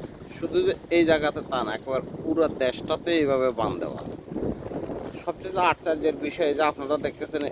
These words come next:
একটু বান না, একটু বান না, এটা বাঁধের একেবারে উপরের সাইড। ওই যে দেখেন, পানির মধ্যে দেখা যাইতেছে, হয়তো বা পরিষ্কার দেখা যায় না, নীল পানি। তো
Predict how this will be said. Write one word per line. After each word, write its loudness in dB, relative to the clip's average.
একটু -2
বান 6
না, -2
একটু -2
বান 2
না, -4
এটা 6
বাঁধের 4
একেবারে 2
উপরের -2
সাইড। -4
ওই 6
যে 4
দেখেন, 2
পানির 2
মধ্যে 4
দেখা 2
যাইতেছে, 0
হয়তো 2
বা 4
পরিষ্কার 0
দেখা 2
যায় 2
না, 0
নীল 4
পানি। 2
তো 6